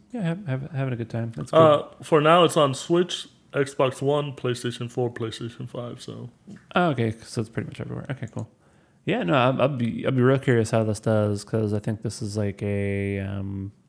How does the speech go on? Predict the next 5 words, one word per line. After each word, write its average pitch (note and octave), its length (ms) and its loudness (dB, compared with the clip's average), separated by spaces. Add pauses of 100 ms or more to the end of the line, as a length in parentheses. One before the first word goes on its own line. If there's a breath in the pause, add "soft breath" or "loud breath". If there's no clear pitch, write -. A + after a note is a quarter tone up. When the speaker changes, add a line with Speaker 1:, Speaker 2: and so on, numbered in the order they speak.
(1700 soft breath)
Speaker 1:
well, A2+ 100 2
I A#2 40 2
guess C3 180 -2
the - 80 -4
first, - 280 -2